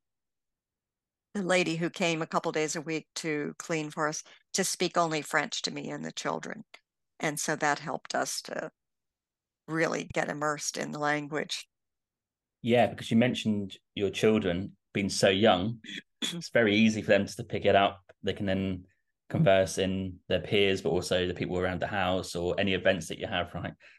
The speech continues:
Speaker 2: I mean, that's a great, uh, way to bring up, isn't it, your kids, because they get all this culture,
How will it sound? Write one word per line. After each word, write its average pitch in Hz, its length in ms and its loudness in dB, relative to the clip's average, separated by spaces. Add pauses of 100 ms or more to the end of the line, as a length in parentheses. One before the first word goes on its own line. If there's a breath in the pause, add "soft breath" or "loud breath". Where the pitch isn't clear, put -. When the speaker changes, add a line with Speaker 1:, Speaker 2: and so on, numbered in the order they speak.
(220 soft breath)
Speaker 2:
I - 40 -2
mean, 113 100 6
that's 127 140 0
a 117 40 -4
great, 101 480 4 (440)
uh, 92 420 -2
way 95 140 2
to - 200 -12
bring 95 200 -2
up, 95 160 -2
isn't 98 180 -6
it, 87 160 -6 (340)
your 92 120 -6
kids, - 260 -2
because 90 220 -6
they 95 80 0
get - 280 2 (280)
all 104 80 2
this 110 160 2
culture, 95 640 2